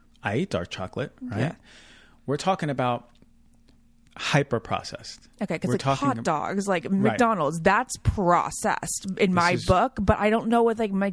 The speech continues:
Speaker 2: typical dinner that I make at home, because it has some jarred items like the pesto, and, like, I didn't make the actual tortellini. Like, is that processed?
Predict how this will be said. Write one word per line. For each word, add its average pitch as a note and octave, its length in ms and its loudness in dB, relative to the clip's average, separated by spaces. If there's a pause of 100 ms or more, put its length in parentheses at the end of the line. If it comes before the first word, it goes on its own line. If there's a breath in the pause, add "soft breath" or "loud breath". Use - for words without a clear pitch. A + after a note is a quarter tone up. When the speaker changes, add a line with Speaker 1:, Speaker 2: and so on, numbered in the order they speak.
Speaker 2:
typical G#3 500 0
dinner E3 380 0
that E3 120 -2
I F3 140 4
make F3+ 260 0
at E3+ 140 0
home, F3 480 0 (680 soft breath)
because G3 300 0
it F#3+ 80 0
has G3 280 2
some G3 160 2
jarred G3 340 2
items D#3+ 400 0
like D#3+ 140 0
the E3+ 80 -4
pesto, D#3 640 0 (600 loud breath)
and, D#3+ 300 0
like, D#3 220 -2
I F3 140 4
didn't E3 280 0
make F#3+ 260 2
the E3 160 0
actual E3 600 -2
tortellini. F3 760 0
Like, C#3+ 140 -4
is D#3+ 180 -6
that D#3 220 -2
processed? - 720 -6